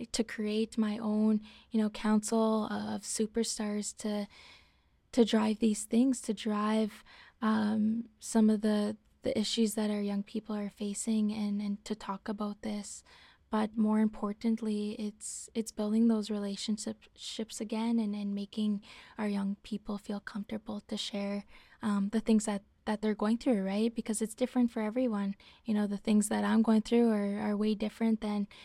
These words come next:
you know, what some other individuals going through way across the nation, you know? So, um, and I've done some really exciting things the past year. I know we, we just got into the new year.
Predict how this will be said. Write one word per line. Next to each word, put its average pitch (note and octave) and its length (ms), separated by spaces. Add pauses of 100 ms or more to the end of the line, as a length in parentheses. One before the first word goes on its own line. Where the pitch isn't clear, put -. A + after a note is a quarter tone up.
(200)
you A3 100
know, G#3+ 120
what G3+ 240 (480)
some A3+ 300
other G#3+ 240
individuals G#3+ 580
going G#3 240
through G#3+ 400 (580)
way G#3 200
across G#3 340
the G#3+ 100
nation, G3+ 460
you F#3+ 100
know? F#3+ 220
So, G3 320 (840)
um, G3+ 420 (540)
and C#4 120
I've C#4+ 100
done C#4 200
some C#4+ 340
really B3 260
exciting A3+ 460
things A3+ 260
the - 80
past - 460
year. A3+ 200
I G#3 120
know G#3+ 180
we, G#3 220 (100)
we G#3+ 160
just G#3+ 220
got G#3+ 180
into G#3+ 240
the G#3 100
new G3 220
year. G#3 380